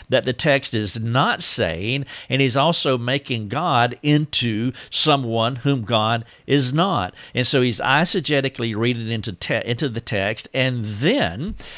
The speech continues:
uh, he has an anthropomorphic God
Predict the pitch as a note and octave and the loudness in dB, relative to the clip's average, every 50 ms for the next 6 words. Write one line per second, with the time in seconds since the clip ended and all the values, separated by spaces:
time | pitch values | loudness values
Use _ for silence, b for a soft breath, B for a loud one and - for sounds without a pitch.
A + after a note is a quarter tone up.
0 | B B - B2 A#2+ A#2+ B2 C#3 C#3+ C#3 C#3 C3+ C3 B2+ A#2 C3 A2 G#2+ A#2 A#2+ | B B 0 2 2 4 4 4 4 4 4 4 4 2 2 0 0 0 -4 -2
1 | - C#3+ A#2+ - D3 C3 B2 A#2 A2 A2 G2+ - A#2+ G#2 - - B2+ A2 G2+ C3+ | -2 -4 -2 0 -2 0 0 2 0 0 0 0 -2 -4 -4 -6 -8 -4 -2 0
2 | D#3 F#3 D#3 A#2 G#2+ A2 A2+ | 2 2 2 2 2 2 0